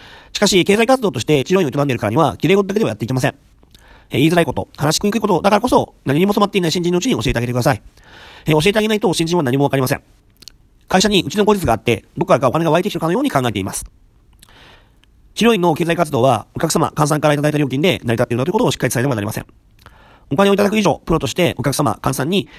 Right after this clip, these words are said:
えー、料金以上の価値を提供せねばならないということを伝えねばなりません。えー、お客様、患者さんの期待に応えるだけではなくて、会社にも貢献しないとプロではないんだということを伝えねばなりません。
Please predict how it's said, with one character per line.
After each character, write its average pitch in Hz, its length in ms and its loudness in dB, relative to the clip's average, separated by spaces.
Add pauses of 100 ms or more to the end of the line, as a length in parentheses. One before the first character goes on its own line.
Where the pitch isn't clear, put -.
え - 60 -6
ー、 123 40 2
料 147 100 2
金 160 140 0
以 143 40 0
上 131 120 0
の 170 140 2
価 - 160 -2
値 135 80 -2
を - 40 -2
提 156 100 0
供 156 100 0
せ 170 60 0
ね 165 40 0
ば 131 60 0
な 113 60 0
ら 113 60 0
な 104 40 0
い 95 60 -6
と - 340 -12
い - 20 0
う - 20 0
こ 254 60 4
と - 120 4
を - 120 -6
伝 123 100 2
え - 20 2
ね 139 60 2
ば 135 120 2
な 104 80 -6
り 98 40 -4
ま 90 60 -4
せ 104 80 -4
ん。 - 60 -12 (1040)
え 156 60 0
ー、 - 20 4
お - 20 4
客 170 100 2
様、 202 120 2
患 175 120 2
者 - 20 0
さ 180 60 -2
ん 180 40 -2
の 175 80 0
期 - 60 0
待 180 120 2
に 180 40 -8
応 175 40 -2
え 185 40 4
る 180 60 2
だ 165 60 -4
け 175 40 -4
で 175 60 2
は 165 60 2
な 156 60 0
く - 40 -6
て、 175 340 0
会 - 160 2
社 226 80 4
に 302 60 2
も 202 180 0
貢 139 160 0
献 139 120 -2
し 131 80 -8
な 131 60 -2
い 127 40 -2
と 156 140 0
プ - 100 2
ロ 151 60 4
で 143 60 0
は 127 60 2
な 151 80 0
い - 20 -2
ん 127 40 -4
だ 156 60 -2
と 190 60 -2
い - 20 2
う - 20 -2
こ 220 60 0
と 226 80 2
を 151 40 0
伝 123 120 -2
え - 20 0
ね 139 60 0
ば 135 60 -2
な 101 60 -4
り 110 40 -6
ま 127 60 -8
せ - 80 -10
ん。 - 20 -18